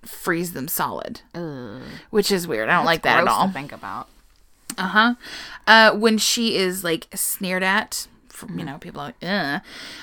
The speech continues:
Speaker 1: She takes revenge by breathing on them, which will result in,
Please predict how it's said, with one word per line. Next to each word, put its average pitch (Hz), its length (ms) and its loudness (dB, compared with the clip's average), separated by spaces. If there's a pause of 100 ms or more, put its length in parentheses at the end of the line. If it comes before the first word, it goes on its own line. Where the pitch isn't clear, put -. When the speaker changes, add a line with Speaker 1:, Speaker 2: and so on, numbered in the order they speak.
Speaker 1:
She 208 180 -2
takes 254 380 2
revenge 202 600 2
by 180 300 0
breathing 185 720 0
on 151 220 0
them, 135 540 -4 (500)
which 214 320 4
will 208 200 6
result 196 540 2 (160)
in, 180 540 -2